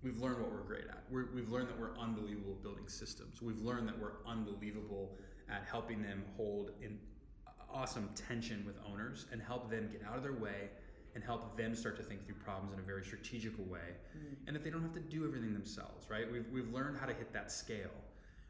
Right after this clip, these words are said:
Speaker 1: We used to work with, um, you know, I remember when we first started, uh, this, this company, you know, we were going, we were working with small business owners, we were going to work with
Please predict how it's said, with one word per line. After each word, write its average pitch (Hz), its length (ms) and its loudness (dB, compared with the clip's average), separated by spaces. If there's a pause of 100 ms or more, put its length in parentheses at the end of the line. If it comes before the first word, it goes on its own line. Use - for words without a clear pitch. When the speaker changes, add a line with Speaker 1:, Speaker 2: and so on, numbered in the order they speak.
(100)
Speaker 1:
We 147 120 4
used - 220 4
to 151 40 4
work 120 300 6
with, 107 420 2 (140)
um, 98 500 0
you 113 60 2
know, 104 60 4
I 104 40 4
remember 120 220 6
when 107 100 4
we 104 60 4
first 107 300 2
started, 98 380 4 (420)
uh, 101 280 4
this, 98 300 0 (100)
this - 160 -4
company, 98 520 -2 (240)
you 117 80 -4
know, 104 120 2 (680)
we 185 160 2
were 123 400 4
going, 117 320 2
we 147 100 4
were 139 100 6
working 113 160 2
with 104 80 -2
small 98 320 -2
business 139 340 -2
owners, 113 260 0
we 156 80 2
were 143 80 4
going 120 240 0
to 107 80 0
work 110 260 0
with 110 180 0